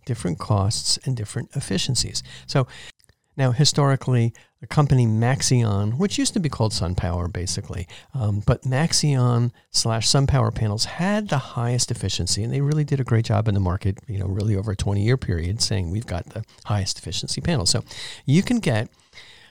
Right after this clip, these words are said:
a Maxeon four hundred thirty watt solar panel, and then it's, it's called a black on white panel, which means it has black cells,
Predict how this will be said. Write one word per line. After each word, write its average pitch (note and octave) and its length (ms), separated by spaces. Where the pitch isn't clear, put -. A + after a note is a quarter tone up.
a B2+ 120
Maxeon A#2+ 760
four E3 360
hundred G3+ 200
thirty D3 400
watt B2 300
solar A2+ 340
panel, G#2 380
and B2 160
then A#2+ 240
it's, B2+ 260
it's - 180
called C3 220
a A2 60
black A#2+ 600
on A#2 260
white A#2 260
panel, G2+ 300
which - 200
means A2 200
it G#2+ 80
has G2+ 200
black A2 320
cells, A2 460